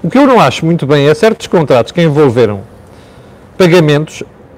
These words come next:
a outras empresas, estamos a falar do projeto, do processo de teia,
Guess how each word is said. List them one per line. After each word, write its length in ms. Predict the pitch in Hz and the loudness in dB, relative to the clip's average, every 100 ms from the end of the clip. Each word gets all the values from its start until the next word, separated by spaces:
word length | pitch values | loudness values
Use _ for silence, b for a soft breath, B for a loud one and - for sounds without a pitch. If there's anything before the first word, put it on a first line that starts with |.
| - | -4
a 60 | 143 | 2
outras 460 | 160 214 196 156 | 4 2 2 0
empresas, 600 | 147 127 120 110 117 110 - | 0 0 -2 -2 -4 -10 -14
estamos 300 | - 143 131 | -4 -2 0
a 40 | |
falar 220 | 139 135 120 | 0 0 0
do 80 | |
projeto, 400 | 113 120 113 113 92 | -2 -4 -2 -2 -4
do 120 | 139 | -8
processo 380 | 123 - 151 120 | -8 -4 -2 -2
de 80 | - | -2
teia, 300 | 135 107 | 0 0